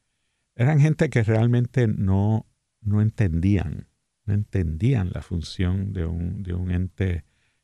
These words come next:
planificador, y la Junta, pues, pasó, básicamente pasó al olvido. Yo recuerdo en el mil nove-, ese sí, lo escri-, porque lo escribí yo, en el mil novecientos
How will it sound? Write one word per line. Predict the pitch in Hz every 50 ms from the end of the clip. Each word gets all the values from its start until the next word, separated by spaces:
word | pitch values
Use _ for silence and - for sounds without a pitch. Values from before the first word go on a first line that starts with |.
| _ _
planificador, | - 107 113 123 - 180 196 208 196 156 151
y | 190 185
la | 170 143 127
Junta, | 123 143 147 151 - 160
pues, | - - 127 110
pasó, | - - 110 104 - - - 120 120 123 120
básicamente | 113 104 104 110 - 117 104 101 101 104 - - -
pasó | 87 - 92 87 - - - 95 95 95 92 90 90 - - -
al | - 92 90
olvido. | 90 85 82 85 85 82 78 76 76 _ _ _ _ _ _ _ _ _ _ _ _ _ _ _ _ _ _ _ _
Yo | 110
recuerdo | 117 170 160 - 170 165 156 139 127 120 - _ _ _
en | - 104 101 95
el | 95 95 95 95 95 98 92 92 - - _ _ _ _ _ _ _
mil | - 98 101 107 117 131 147 160 156 156 151 143 143 139
nove-, | 127 110 101 101 - -
ese | 107 - - -
sí, | 120 - - 131 139 139
lo | 127 107 92
escri-, | - - 98 - -
porque | - 85 - -
lo | 90 87
escribí | 87 - - 87 87 87 90 95 104
yo, | 120 123 120
en | 107 95
el | 92
mil | 95 104
novecientos | 113 127 143 143 - - 143 143 139 - - 139 135 127 113 -